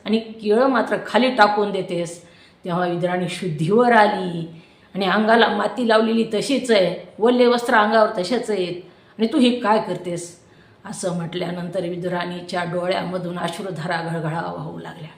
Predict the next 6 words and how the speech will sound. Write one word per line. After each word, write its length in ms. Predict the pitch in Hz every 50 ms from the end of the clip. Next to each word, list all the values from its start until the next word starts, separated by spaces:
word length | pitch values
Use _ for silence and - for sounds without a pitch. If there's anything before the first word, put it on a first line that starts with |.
| _ _ _ _ _ _ _ _ _ _ _ _ _ _ - - _
आणि 140 | - 226 233 226
तिनं 160 | 233 233 240 226
कृष्णाची 460 | 220 208 - - 254 233 226 226 220
माफी 380 | 190 190 202 214 - - -
मागितलेली 760 | 226 208 190 185 185 185 185 185 - - 190 185 180 180 185 170
आहे. 300 | 170 151 - 165 -